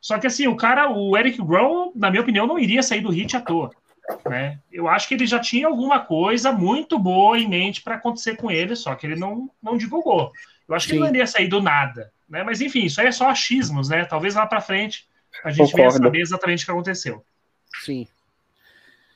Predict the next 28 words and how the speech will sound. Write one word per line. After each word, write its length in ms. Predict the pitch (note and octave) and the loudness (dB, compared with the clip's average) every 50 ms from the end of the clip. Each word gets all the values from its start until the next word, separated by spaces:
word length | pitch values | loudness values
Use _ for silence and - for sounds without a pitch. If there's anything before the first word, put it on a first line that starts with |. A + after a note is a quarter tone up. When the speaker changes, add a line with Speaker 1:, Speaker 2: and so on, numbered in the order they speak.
| _ - - - - - | _ -18 -18 -18 -4 4
Speaker 2:
Tiagão, 380 | - A#3 A#3+ A#3 B3+ B3 A3 | 6 8 10 10 10 8 10
e 80 | A3 A#3 | 10 10
aí? 280 | A#3+ A3+ F#3+ C#3 G2 - _ _ _ _ _ _ _ _ - - - - - - - - - - - - - - | 12 12 10 8 6 0 _ _ _ _ _ _ _ _ -20 -20 -18 -18 -16 -14 -12 -12 -12 -14 -16 -14 -4 2
Speaker 3:
Cara, 240 | - F3 F#3+ G3 F3+ | 4 6 6 8 8
eu 80 | D#3+ | 8
achei 760 | D#3 D#3 - - - E3 D#3+ D#3+ D#3+ E3 D#3+ D3+ C#3+ C3 - - - _ _ _ _ _ _ _ _ - | 8 6 4 4 6 8 10 12 12 12 12 12 10 10 6 4 -4 _ _ _ _ _ _ _ _ 4
muito 520 | D3 D3 D3+ D#3 E3 F#3 F#3+ F#3 - D3 | 6 10 10 12 12 10 10 8 4 0
foda 720 | C#3 - - - - B2+ A#2 A#2+ B2 B2 A#2 A2+ A2+ A2+ - _ _ _ - | -2 -2 -4 2 6 8 8 10 8 8 8 6 4 4 0 _ _ _ -8
esse 280 | A#2+ - - - B2+ | -8 -6 -2 -2 -2
single 440 | B2 B2 - - C3 C3 B2 B2 B2 | -2 -2 -2 0 0 2 2 2 4
novo 240 | A#2 A#2+ A#2+ A#2+ A#2+ | 4 4 4 4 2
que 100 | - - | -2 -6
ele 100 | A#2 A#2 | -4 -2
lançou. 480 | A2+ A2+ A2+ - - - C3 C3+ C3+ - _ - - - _ _ _ _ | -2 -4 -4 -6 -4 -2 -2 -2 -2 -4 _ -20 -20 -20 _ _ _ _
Não 260 | - D3 F#3 A3 A#3+ | -2 4 6 8 8
co-, 180 | A#3 - A#3 G#3 | 8 6 4 4
não 140 | G3 A3 A3 | 4 4 4
era, 140 | A3 G3+ - | 4 2 2
eu 100 | E3 F#3+ | -2 -4
não 160 | F#3+ G3 G3 G3 | -2 -4 -6 -6
sou 200 | - - G#3+ G#3 | -6 -6 -4 -4
um 40 | E3+ | -2
grande 400 | C#3+ D3+ D#3 E3 E3+ E3 D#3+ - | -2 0 0 0 0 -2 -4 -6
conhecedor 840 | - D#3 D3 D3 C#3+ C#3 - D3 C3 B2 A#2 B2+ C3 C3 C3 B2+ B2 | -6 -4 -2 -2 -4 -6 -8 -8 -8 -6 -6 -6 -6 -6 -6 -6 -6
do 140 | A#2+ B2+ B2 | -8 -10 -10
Hit, 560 | B2 C3 C#3 D3+ D#3 D#3 C#3+ C3+ - - B2+ | -8 -6 -4 -2 -2 -2 -4 -4 -8 -12 -14
do 180 | A2+ B2 A2+ A2+ | -12 -8 -6 -4
Eric, 580 | A2+ B2 C3 C3+ C3 B2+ B2 - - A#2+ A2 | -2 0 0 0 0 -2 -4 -14 -16 -20 -20